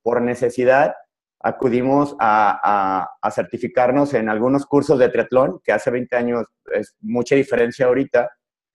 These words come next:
Entonces, ya, ya capacitándome, eh, eh, aterrizando todo lo que, lo que aprendí con nosotros dos, vimos que crecimos de una manera muy grande, ¿no? En tanto a la metodología de,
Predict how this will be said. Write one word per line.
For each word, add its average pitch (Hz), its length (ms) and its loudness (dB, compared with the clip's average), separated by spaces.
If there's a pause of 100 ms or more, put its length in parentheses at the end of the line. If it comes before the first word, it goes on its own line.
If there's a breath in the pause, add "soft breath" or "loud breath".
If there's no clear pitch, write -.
(180)
Entonces, 139 760 2 (100)
ya, 131 720 4 (360)
ya 123 280 0
capacitándome, 147 1080 0 (300)
eh, 107 640 -4 (760)
eh, 131 240 4 (240)
aterrizando 160 680 0
todo 160 220 4
lo 160 180 0
que, 120 360 2
lo 113 120 -2
que - 80 -2
aprendí 127 420 0
con 147 140 0
nosotros 131 420 0
dos, 139 360 2
vimos 139 560 -2 (340)
que 123 100 -2
crecimos 135 460 0
de 139 60 0
una 139 140 0
manera 127 480 0
muy 139 320 2
grande, 135 360 2
¿no? 123 340 0
En 107 200 -2
tanto 107 420 0
a 104 80 2
la 107 80 0
metodología 107 520 -2
de, 123 200 2